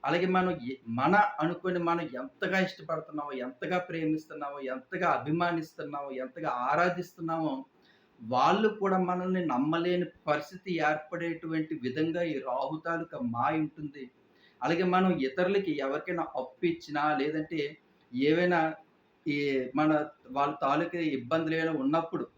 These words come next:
అవతల వాళ్ళ ఇబ్బందులు ఉండేటప్పుడు మనం సహాయం చేయడానికి వెళ్ళినా సరే, ఇతరులు మనల్ని అవమానపరే విట్టే-, అవమానపరిచే విధంగా మనల్ని మాట్లాడడం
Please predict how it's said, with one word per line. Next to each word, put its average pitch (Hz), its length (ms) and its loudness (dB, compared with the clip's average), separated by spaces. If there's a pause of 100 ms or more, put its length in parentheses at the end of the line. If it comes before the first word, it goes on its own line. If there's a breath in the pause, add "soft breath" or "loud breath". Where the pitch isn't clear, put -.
అవతల 131 240 -4
వాళ్ళ 156 180 0
ఇబ్బందులు 156 340 -2
ఉండేటప్పుడు 156 420 -4
మనం 156 200 0
సహాయం 143 400 -2
చేయడానికి 151 500 -4
వెళ్ళినా 147 380 0
సరే, 147 280 -6 (520 soft breath)
ఇతరులు 180 360 2
మనల్ని 180 340 2 (100)
అవమానపరే 170 840 2
విట్టే-, 160 720 -2 (140)
అవమానపరిచే 160 840 0
విధంగా 160 400 0
మనల్ని 156 420 0
మాట్లాడడం 143 680 2